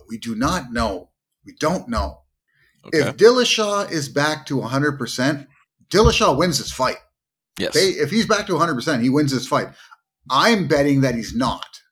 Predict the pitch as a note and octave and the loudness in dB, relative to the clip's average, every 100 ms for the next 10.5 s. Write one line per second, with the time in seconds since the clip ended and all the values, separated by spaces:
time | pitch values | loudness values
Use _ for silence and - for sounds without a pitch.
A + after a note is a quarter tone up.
0 | _ A#2 A2+ C#3 C#3+ B2 A2+ A#2 B2 B2+ | _ -8 -2 0 2 0 -2 -2 0 0
1 | - - F#2+ - F2 - D#2+ - - D2+ | -2 -8 -14 -14 -18 -18 -20 -18 -18 -18
2 | _ _ _ _ _ _ - A#2 A2+ C3+ | _ _ _ _ _ _ -10 -8 -4 -2
3 | C3+ F2+ B2+ C#3 C3+ C3 A2+ A#2 A#2+ A#2 | -2 -2 0 0 0 -2 -2 -2 -2 -2
4 | G#2+ G#2 A2 G2+ F#2 G#2+ D#3 G#3 F#3+ F3 | -4 -4 -4 -4 -6 -6 0 0 0 -2
5 | - _ _ - D3 C#3 C#3 C#3 C#3 C3+ | -6 _ _ -8 -2 0 0 0 0 0
6 | B2+ B2 - B2+ B2 A#2 - B2+ A#2 F#2+ | -2 -4 -6 -4 -2 -4 -2 0 0 0
7 | - - F#2 A2 G2+ - F2+ E2+ - D#2+ | -6 -14 -10 -8 -8 -8 -8 -8 -10 -12
8 | E2 - E2+ F2 - - F#2+ F#2 A2 C3+ | -12 -12 -8 -8 -10 -16 -14 -6 -2 -2
9 | C#3 C3+ B2+ - A#2+ A#2 F#2+ G#2 G#2 F#2 | 0 0 -2 -4 -6 -6 -6 -6 -6 -6
10 | G2+ F#2+ F2+ - | -10 -10 -10 -10